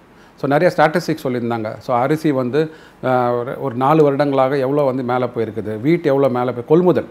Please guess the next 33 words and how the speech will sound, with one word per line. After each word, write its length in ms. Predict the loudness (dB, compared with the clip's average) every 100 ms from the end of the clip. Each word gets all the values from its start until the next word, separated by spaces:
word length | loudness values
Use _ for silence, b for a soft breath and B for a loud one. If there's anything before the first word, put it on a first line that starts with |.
| -12 -20 -12 0
எவ்வளோ 200 | 2 2
மேலே 240 | 2 0
போயிருக்கு, 240 | 0 -4
கிட்டத்தட்ட 460 | -4 -6 -4 -2 -2
பார்த்தீங்கன்னா, 180 | -2 -2
இருநூறு, 320 | -2 -2 -4
முந்நூறு 240 | -4 -4
சதவிகிதம் 480 | -4 -2 -2 -2 -2
வந்து 140 | -6 0
கொள்முதல் 440 | 2 4 2 0
விலைகள் 320 | -2 -4 -4 -8 B B
மேலே 240 | 4 4
போயிருக்கு. 400 | 4 -2 -6 -12 -20 _ B B B
So, 260 | 4 4 2 -2
சாதா-, 240 | 0 0 2
சாமானியனுக்கு 520 | 2 4 4 2 2 0
பார்த்தீங்கன்னா, 360 | -2 -4 -6
அந்த 240 | -4 -4 -2
விவசாய 440 | 0 2 2 0 -2
பொருட்களுக்கு 520 | -4 -2 -2 -2 -4
வந்து 320 | -4 -2 -4 -8 B B 0
நிறைய 360 | 2 2 2
சந்தைப்படுத்துவதற்கு 720 | 2 2 0 -2 -4 -4 -4
நிறைய 300 | -2 -2 0
ஆப்பர்ச்சுனிட்டி 500 | -2 -2 -4 -6 -4
இருக்கு. 480 | -6 -8 -6 -6 -6 -12 B B
எம் 160 | -2
எஸ் 160 | -2 -2
பி 120 | -4
இருக்கிறதுனால 540 | -4 -4 -4 -2 -4 -4
விலையும் 320 | -2 0 2 0
நிறைய 300 | -2 -4 -4
கிடைக்கும். 340 | -8 -10